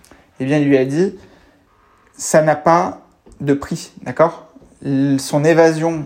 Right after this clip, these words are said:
parce que bon, lui, il dit être accusé à tort. Honnêtement, je connais pas l'histoire, je n'en sais rien. Mais admettons qu'il ait raison, s'il a vraiment été accusé à tort, l'argent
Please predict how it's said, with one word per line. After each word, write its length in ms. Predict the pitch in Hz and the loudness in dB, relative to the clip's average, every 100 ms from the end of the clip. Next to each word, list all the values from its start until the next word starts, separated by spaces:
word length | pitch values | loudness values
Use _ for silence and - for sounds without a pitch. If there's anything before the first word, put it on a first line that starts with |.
| - | -12
parce 140 | 135 | -12
que 80 | - | -6
bon, 160 | 139 143 | -2 -2
lui, 220 | 143 165 | -2 -4
il 100 | 156 | -4
dit 160 | 151 160 | 2 2
être 220 | 151 151 | 2 -2
accusé 260 | 143 143 | -4 0
à 80 | 143 | 2
tort. 280 | 143 175 170 | 4 0 0
Honnêtement, 500 | 151 151 147 160 156 | -2 -2 -2 -2 -4
je 140 | 135 135 | -8 -10
connais 320 | 135 139 135 | -6 -4 -2
pas 120 | 135 | -4
l'histoire, 500 | 131 131 139 143 143 - | -6 -6 -2 -2 -2 -14
je 120 | 127 | -8
n'en 160 | 131 131 | -6 -4
sais 140 | 139 | -4
rien. 200 | 131 123 - - _ 139 | -6 -8 -16 -20 _ 0
Mais 80 | |
admettons 420 | 139 160 175 180 185 | 2 4 0 -2 -4
qu'il 180 | - 147 | 0 2
ait 60 | |
raison, 380 | 139 135 160 190 | 2 0 -4 -8
s'il 300 | - - 165 | -12 -6 2
a 80 | 156 | 2
vraiment 280 | 139 160 165 | 4 0 -2
été 440 | 147 143 131 - _ _ _ _ _ | -4 -4 -4 -8 _ _ _ _ _
accusé 340 | 135 127 139 135 | -12 -8 -2 -2
à 80 | 131 | 0
tort, 320 | 147 135 - _ _ _ _ _ _ _ _ | -2 -2 -8 _ _ _ _ _ _ _ _
l'argent 680 | 139 147 143 151 151 185 | 0 2 0 -2 -2 -4